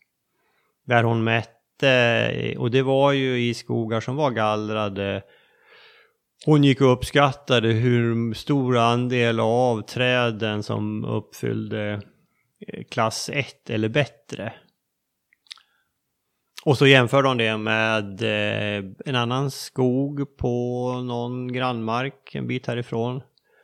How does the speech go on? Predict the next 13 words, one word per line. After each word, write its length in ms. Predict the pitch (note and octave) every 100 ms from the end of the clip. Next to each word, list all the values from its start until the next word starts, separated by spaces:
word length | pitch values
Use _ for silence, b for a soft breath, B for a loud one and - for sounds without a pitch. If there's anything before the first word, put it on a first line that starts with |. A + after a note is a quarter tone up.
| b b b b b b b
Och 160 | C3+ -
siffrorna 640 | - B2+ - - B2 A#2
här 240 | B2 D3+
var 320 | A#2 A2+ D3+
ju 180 | E3 B2
väldigt 480 | A2 A#2 D#3+ D3 G#2+
höga. 540 | A#2+ B2+ E3+ F#3 C#3 A#2+
Det 120 | B2
var 180 | C3+ C#3+
ju 120 | C3+
uppemot 840 | C3 B2+ B2+ - D3 C3+ B2+ A#2+
åttio 420 | A#2 A#2 _ - B2
procent 920 | - B2 - F3+ D#3+ A#2+ G#2+ G2+